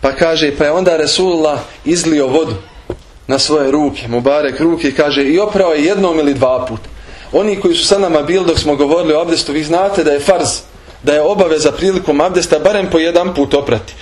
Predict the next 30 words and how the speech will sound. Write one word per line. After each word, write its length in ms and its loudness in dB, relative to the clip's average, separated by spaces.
i 100 0
lice 400 0
i 180 2
ruke 380 0
i 100 -4
potrati 400 2
glavu. 300 0
Inače 340 0
glava 260 2
se 160 2
jednom 260 0
potire, 360 -2
nije 200 0
tri 180 0
put. 180 -8
A 100 2
lice 340 2
se 180 0
perje 280 2
tri 220 -2
puta, 240 2
to 100 2
je 60 2
sunnet. 340 0
Minimalno 580 0
farz 360 2
je, 80 2
obaveza 420 2
je 180 0
po 260 0